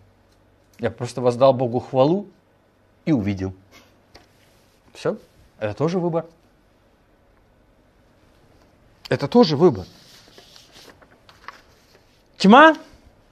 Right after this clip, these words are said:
это проявление мудрости земной, которое проявляется для человека в том, что человек в своем уме не знает, что именно для него истина.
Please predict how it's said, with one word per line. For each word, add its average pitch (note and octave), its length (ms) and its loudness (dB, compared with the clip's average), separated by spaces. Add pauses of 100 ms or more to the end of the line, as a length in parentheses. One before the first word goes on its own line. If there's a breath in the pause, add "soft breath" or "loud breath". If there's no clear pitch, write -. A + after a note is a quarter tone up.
(160)
это F3+ 200 4
проявление A#3 600 6
мудрости A3 600 4
земной, F#3+ 800 2 (420)
которое F#3 400 4
проявляется F3+ 720 8
для D3+ 220 2
человека C#3+ 540 2
в - 60 -6
том, F#3+ 320 4
что C3+ 200 -6
человек C#3+ 440 0
в - 40 -10
своем D3+ 380 2
уме D#3+ 200 2
не F3 220 2
знает, E3+ 500 2
что - 260 -2
именно E3+ 440 0
для B2+ 200 2
него C3 500 0
истина. - 420 -16